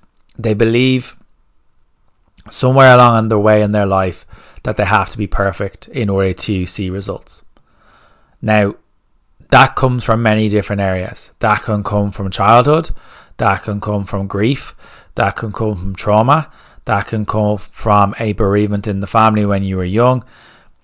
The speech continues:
And if you aren't perfect, there's no point in trying, or there's no point in changing anything, or if it's not perfect,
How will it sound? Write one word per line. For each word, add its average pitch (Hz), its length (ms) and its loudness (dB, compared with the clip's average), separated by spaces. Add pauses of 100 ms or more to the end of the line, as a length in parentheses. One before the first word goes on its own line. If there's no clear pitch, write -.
(180)
And 107 480 0 (960)
if 113 160 -4
you 123 140 2
aren't 117 340 4
perfect, 113 520 2
there's 104 160 -4
no 107 180 0
point 104 400 -2 (100)
in 101 540 -6 (160)
trying, 107 480 0
or 101 60 -2
there's 95 120 -8
no 101 140 -4
point 101 340 -6
in 98 140 -8
changing 101 440 -4
anything, 98 540 -2 (160)
or 104 220 -2
if 98 100 -4
it's 104 160 -8
not 101 220 0
perfect, 104 600 -2